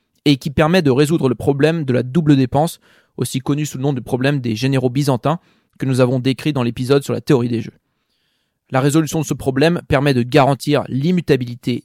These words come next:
du registre de la blockchain en question, qui devient beaucoup plus difficile à attaquer.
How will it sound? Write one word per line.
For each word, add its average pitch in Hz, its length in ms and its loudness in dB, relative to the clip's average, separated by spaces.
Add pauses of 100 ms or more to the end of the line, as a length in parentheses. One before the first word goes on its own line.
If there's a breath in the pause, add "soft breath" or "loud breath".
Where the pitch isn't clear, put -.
du 131 140 -2
registre 135 500 0
de 135 100 -4
la 120 80 -4
blockchain 131 400 -2
en 120 80 -8
question, 147 400 -6 (160)
qui 139 120 -8
devient 131 340 0 (120)
beaucoup 139 280 -4
plus 139 160 -2
difficile 151 560 -4
à 139 100 -4
attaquer. - 440 -8